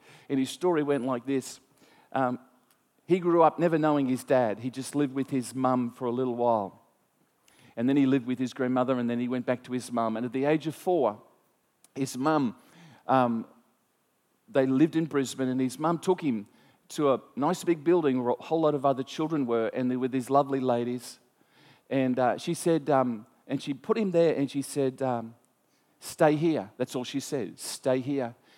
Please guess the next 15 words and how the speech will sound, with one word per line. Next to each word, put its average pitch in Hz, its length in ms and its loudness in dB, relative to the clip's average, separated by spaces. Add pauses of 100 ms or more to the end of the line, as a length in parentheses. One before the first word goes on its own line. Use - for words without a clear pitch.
(140)
And 151 120 -2
she 185 140 -8
walked 190 280 2
off. 185 400 0 (920)
And 175 140 2
so, 160 400 6
uh, 131 340 0 (440)
this 156 220 -2
man, 151 420 -2 (560)
um, 123 360 0 (180)
as 139 160 0
a - 100 -4
little 143 240 -4
four-year-old, 147 720 0 (600)
uh, 117 160 2